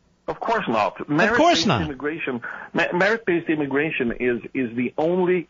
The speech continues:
Speaker 1: form of immigration that makes any sense, because you have to, uh, like me, I had to prove that I was worthy of becoming a U S citizen at the end of the day.
Speaker 2: Right.
Speaker 1: And damn it, I'm pr-, I'm, pardon my language, but I'm pr-, I'm so proud of it.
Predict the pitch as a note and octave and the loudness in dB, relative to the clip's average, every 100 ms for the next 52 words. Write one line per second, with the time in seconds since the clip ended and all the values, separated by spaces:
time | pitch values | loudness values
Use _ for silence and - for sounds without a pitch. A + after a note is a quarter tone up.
0 | - - C#3+ B2+ A#2 A#2 A#2 G#2 A2+ B2 | -8 -2 0 0 0 0 -2 -2 -2 -2
1 | A#2+ G#2+ G2+ - A2 G#2+ - B2+ C#3 C#3+ | -2 -2 -2 -2 -4 -4 -6 -2 -2 -2
2 | - B2+ F#2 D2+ _ - - - - - | -2 -2 -2 -4 _ -20 -16 -16 -18 -20
3 | - C3+ B2 C3 - - C#3 D3 D3 D#3 | -4 -2 2 0 0 -4 0 2 4 2
4 | E3+ - D3 - D3+ B2+ D3 E3+ - D#3 | 0 0 0 2 2 2 0 0 0 -4
5 | - B2 D#3 E3 D#3+ B2 C3+ - - F3+ | 0 0 0 0 -2 -2 -8 -6 -2 2
6 | D#3+ G#2+ F#2+ A#2+ A#2 A2+ G#2 A2 A2 C3+ | 2 0 0 0 2 0 -4 -4 0 2
7 | C3 A2+ F#2+ A#2 G2 G2+ - D#3 D3+ B2+ | 2 -2 -6 -8 -6 -6 -2 -2 0 0
8 | G#2+ F#2+ F#2+ F#2 - G#2 F#2+ - F2 E2+ | -2 -2 -2 -2 -2 -2 -2 -4 -6 -2
9 | - - G2+ G2 F#2 E2 F2 D#2 - - | -4 -2 -2 -2 -2 -4 -2 -2 -4 -8
10 | - - - - - A2 G2+ A2+ B2+ A#2 | -18 -14 -16 -18 -14 -6 -2 0 -2 -2
11 | C3+ F3+ F#3+ C3 A#2+ - - C3 A#2+ A#2 | 0 2 4 2 0 -2 0 -2 -2 -8
12 | - - - E3 D#3+ C#3 C3 B2+ B2+ G2+ | -14 -8 0 2 2 0 2 0 0 -2
13 | - A2 C#3+ C#3+ - C3 C#3+ C#3 - E3+ | -2 -2 -2 -4 -2 0 0 -2 -2 -2
14 | - D3 C#3+ G2 D#2 | 0 0 2 0 -2